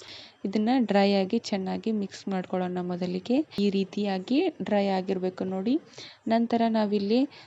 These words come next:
ಸ್ವಲ್ಪ ಸ್ವಲ್ಪನೇ ನೀರ್ ಹಾಕ್ಬಿಟ್ಟು ಚೆನ್ನಾಗಿ ಮಿಕ್ಸ್ ಮಾಡ್ಕೊಳ್ಳೋಣ. ಇದರಲ್ಲಿ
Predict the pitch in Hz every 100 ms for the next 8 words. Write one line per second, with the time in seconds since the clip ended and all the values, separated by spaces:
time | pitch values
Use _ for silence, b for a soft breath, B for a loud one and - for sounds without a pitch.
0 | B - 226 208 214 - 208 208 214 208
1 | 208 202 202 190 202 226 226 214 196 196
2 | 208 220 196 - - 196 190 196 190 196
3 | 262 311 B B B 220 226 220 226 247